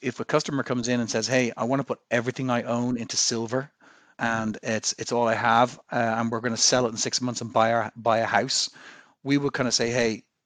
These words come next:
t-, you sh-, need to pause. You need to go and find somebody in your network who, who, who doesn't necessarily agree with you, who will challenge you on this, because you might be taking on a lot of risk." And, and, and the great thing is, um, we're quite unique in that as a dealer,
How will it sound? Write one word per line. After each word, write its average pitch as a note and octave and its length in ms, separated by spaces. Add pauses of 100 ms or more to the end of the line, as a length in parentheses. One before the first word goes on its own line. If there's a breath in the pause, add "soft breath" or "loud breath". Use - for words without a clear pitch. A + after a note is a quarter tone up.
(120)
t-, - 240
you C3 200
sh-, - 160
need C#3 100
to - 80
pause. A2 520 (420 loud breath)
You B2 80
need C3 100
to C3 60
go B2+ 140
and A#2+ 120
find B2 400
somebody A#2 400
in G#2+ 80
your G#2+ 120
network A2 480
who, A#2+ 180
who, A#2+ 320
who - 120
doesn't D3 280
necessarily C3+ 420
agree C3 320
with D3+ 220
you, A2 160
who A2+ 80
will G2+ 80
challenge B2 500
you A2+ 100
on G2+ 120
this, G2+ 240 (340 loud breath)
because B2 180
you A#2+ 80
might A#2+ 240
be B2 60
taking A#2+ 320
on A2+ 120
a A2 80
lot G#2 160
of F#2+ 80
risk." F#2+ 420 (440 loud breath)
And, G#2+ 320
and, G#2+ 260
and A#2+ 120
the A#2 80
great C#3+ 240
thing B2+ 140
is, A2+ 240 (100)
um, A2 260
we're C3 160
quite D#3 240
unique B2 440
in A#2+ 80
that A2+ 180
as A2 80
a G#2+ 80
dealer, A#2+ 380